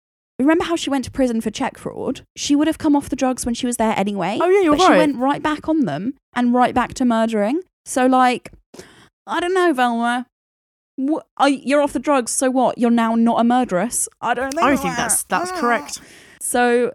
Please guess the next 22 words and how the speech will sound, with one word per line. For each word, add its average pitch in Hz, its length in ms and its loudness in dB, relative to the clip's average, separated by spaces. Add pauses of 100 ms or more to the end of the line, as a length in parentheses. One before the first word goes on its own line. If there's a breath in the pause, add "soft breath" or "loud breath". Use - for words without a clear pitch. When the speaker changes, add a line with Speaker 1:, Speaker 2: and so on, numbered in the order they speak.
Speaker 1:
November 277 400 2
second, 202 640 -4 (300)
nineteen 226 400 0
eighty-four, 180 640 0
she 202 280 -2
is 185 140 -4
executed - 540 -8
by 151 120 -4
lethal 135 280 -8
injection. - 400 -14 (960)
Speaker 2:
Cool. 180 240 -4 (520 loud breath)
Speaker 1:
But 247 200 0
this 208 840 -2
is 208 180 -2
where 185 320 4
I 190 100 0
feel 185 280 -2
kind 220 600 -2
of 202 120 -4
conflicted 180 680 -6
about 135 300 -6
her 147 100 -4